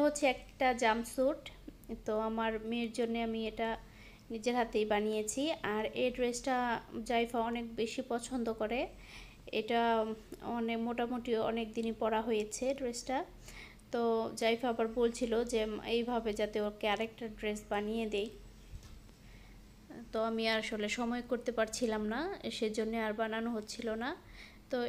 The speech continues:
এই ড্রেসটাও খুবই সুন্দর, একটা আনকমন একটা ড্রেস, খুবই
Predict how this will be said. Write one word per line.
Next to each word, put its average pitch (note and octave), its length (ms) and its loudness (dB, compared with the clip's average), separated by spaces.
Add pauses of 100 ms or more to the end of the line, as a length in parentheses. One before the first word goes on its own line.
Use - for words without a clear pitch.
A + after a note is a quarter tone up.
(160)
এই B3+ 100 2
ড্রেসটাও B3 420 2 (140)
খুবই A#3 240 -2 (120)
সুন্দর, A#3 340 0 (300)
একটা A3 180 -6 (100)
আনকমন A#3 420 -4 (100)
একটা A3+ 140 -6 (100)
ড্রেস, A3+ 280 0 (1700)
খুবই A#3+ 260 -4